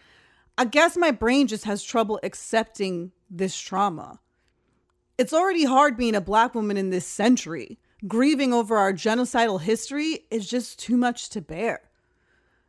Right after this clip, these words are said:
There was a photo there that broke me. I mean, my heart shattered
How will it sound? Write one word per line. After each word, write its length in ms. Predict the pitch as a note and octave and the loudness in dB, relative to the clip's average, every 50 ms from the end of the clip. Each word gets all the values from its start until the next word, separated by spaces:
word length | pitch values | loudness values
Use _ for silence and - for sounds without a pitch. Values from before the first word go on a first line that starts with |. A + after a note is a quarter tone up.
| _ _ _ | _ _ _
There 140 | - B3+ C4+ | 0 2 2
was 160 | D4+ E4+ D4+ | 2 2 2
a 100 | G4 E4 | 0 0
photo 560 | - - - - A3 G#3+ A3 A3+ B3 B3 A#3 | 0 -4 -2 2 4 4 4 6 4 4 2
there 320 | G#3 G3 F3+ - - C3 E3 | 2 -2 -4 -6 -4 -8 -8
that 400 | D#3+ - F#3 F#3 - - _ - | -8 -6 -6 -6 -6 -8 _ -12
broke 340 | - F#3 F3+ F3 - - - | -8 -6 -6 -6 -8 -10 -20
me. 280 | - - - - G#3+ _ _ _ _ _ _ _ _ _ _ _ _ _ _ _ _ _ _ _ - _ _ _ - | -20 -20 -20 -20 -20 _ _ _ _ _ _ _ _ _ _ _ _ _ _ _ _ _ _ _ -20 _ _ _ 0
I 120 | - A#3+ B3+ | 2 2 4
mean, 640 | B3+ C4 C4 B3+ A#3+ A#3 A3+ G#3 G#3 G#3 G#3+ A3 | 4 2 2 0 0 0 -2 -4 -4 -4 0 2
my 260 | A#3 A#3+ B3 C4 D#4+ | 4 4 6 4 4
heart 720 | E4 C4 F3 - - G3 F#3 F3+ F#3+ B3 B3+ - - _ _ | 2 0 -2 -4 0 2 2 2 4 2 0 -2 -2 _ _
shattered 800 | - - - - - - - A3 F#3+ F3 F3 F3+ F#3+ A3 A#3+ A#3+ | -18 -12 -10 -10 -8 -4 0 2 2 2 2 2 0 0 0 -2